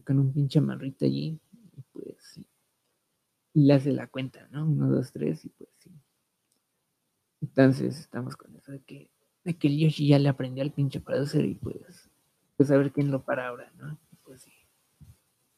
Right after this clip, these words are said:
Después el pinche Samurai contra el Juguito Robinson y pues aquí dice que duró como,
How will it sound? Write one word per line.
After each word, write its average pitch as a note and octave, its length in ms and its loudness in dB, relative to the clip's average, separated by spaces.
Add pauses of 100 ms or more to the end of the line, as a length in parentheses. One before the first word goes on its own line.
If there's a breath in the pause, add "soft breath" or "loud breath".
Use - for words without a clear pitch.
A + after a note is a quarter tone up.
(1500)
Después C#3 440 8
el C3+ 120 6
pinche C3+ 360 8
Samurai C3 480 6
contra C3+ 360 2
el C3 160 -6
Juguito C3+ 400 8
Robinson C#3 580 6
y C#3+ 60 0
pues - 640 -12 (2000)
aquí C#3+ 240 8
dice D#3+ 380 8
que C3 100 2
duró C3+ 240 -2
como, C3 440 -4